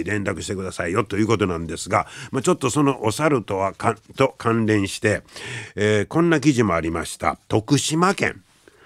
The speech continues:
ここはね、例えばその徳島はよう猿が出没するんですけど、三好市いうとこありますけど、ここは住民から「もう猿をどないかしてくれ」と。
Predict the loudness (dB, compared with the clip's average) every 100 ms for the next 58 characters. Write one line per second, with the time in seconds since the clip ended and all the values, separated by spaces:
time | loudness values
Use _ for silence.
0 | -20 -20 _ _ 0 0 2 2 2 2
1 | 0 -6 -6 -12 -20 _ _ _ _ -6
2 | -4 -4 -4 2 2 2 0 2 0 0
3 | 2 0 2 0 2 4 4 4 6 4
4 | 2 0 2 2 0 -4 -2 -2 -2 -2
5 | 0 0 -2 -6 -8 -8 0 2 2 -2
6 | -12 -10 -2 2 6 6 4 0 -2 -2
7 | -4 -4 -2 -2 -4 -6 -4 -4 -2 -2
8 | -2 -10 -14 -12 -4 -2 4 4 4 -2
9 | -10 -2 4 4 4 2 0 0 4 4
10 | 4 2 2 4 2 4 2 4 2 2
11 | 0 2 2 2 0 -2